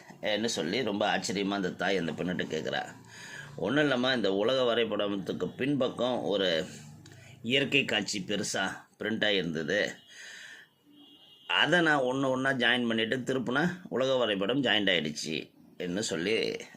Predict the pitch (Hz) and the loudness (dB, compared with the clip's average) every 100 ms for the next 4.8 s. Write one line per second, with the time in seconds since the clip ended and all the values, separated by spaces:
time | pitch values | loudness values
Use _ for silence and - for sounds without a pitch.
0 | - 95 85 - 92 90 82 71 73 - | -10 -6 -4 -2 -2 -2 -4 -2 -4 -6
1 | - - _ _ _ - - _ _ - | -10 -20 _ _ _ -20 -20 _ _ -20
2 | - - - - - - _ _ _ _ | -20 -20 -20 -20 -20 -20 _ _ _ _
3 | _ _ _ - 110 107 135 123 92 117 | _ _ _ -6 0 4 4 4 0 0
4 | 131 165 160 135 123 117 107 | 2 4 4 2 2 4 4